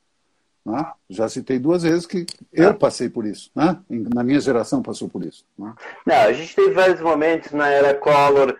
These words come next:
Speaker 2: que foi, ele desinstituiu o Instituto Nacional do Livro, né? Na era Collor, que ele acabou com o Instituto Nacional do Livro, que fazia um
Speaker 1: Sim.
Speaker 2: grande trabalho, e a gente um dia,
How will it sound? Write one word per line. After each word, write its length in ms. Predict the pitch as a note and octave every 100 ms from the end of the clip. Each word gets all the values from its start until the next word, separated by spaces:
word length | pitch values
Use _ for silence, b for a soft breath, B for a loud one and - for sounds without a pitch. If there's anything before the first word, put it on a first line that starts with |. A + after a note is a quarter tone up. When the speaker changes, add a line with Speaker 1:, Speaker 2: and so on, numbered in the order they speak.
| B _
Speaker 2:
que 100 | -
foi, 240 | C3+ C#3 C#3
ele 240 | C3+ B2+
desinstituiu 1000 | B2 B2+ C3 - - - C3+ C3 C#3+ C3+
o 80 | B2+
Instituto 560 | A#2 - C3+ C3+ C3 B2
Nacional 520 | B2 A#2+ B2+ A#2 A2
do 120 | A#2
Livro, 760 | C3+ C#3 C3+ C3 B2 C3 B2+ B2 _ _ -
né? 220 | G#2 A2+
Na 100 | A2
era 240 | G#2 G#2 G#2+
Collor, 520 | G#2+ A#2 A2+ G#2+ G2
que 100 | -
ele 160 | G#2 G#2
acabou 420 | G#2 A2+ A2 B2
com 100 | B2
o 20 |
Instituto 360 | - B2 A2+ A2+
Nacional 400 | G#2+ A2+ A2 G#2+
do 120 | G#2
Livro, 200 | A2 G#2+
que 200 | _ A2+
fazia 200 | G2+ A2
um 60 | A2
Speaker 1:
Sim. 60 |
Speaker 2:
grande 500 | B2 - C#3 C3 -
trabalho, 720 | G#2 G2 G#2+ A#2 B2+ B2 A#2 _ B B -
e 40 | A#2+
a 40 |
gente 260 | C3 B2+ C3
um 80 |
dia, 460 | B2 B2 C#3 B2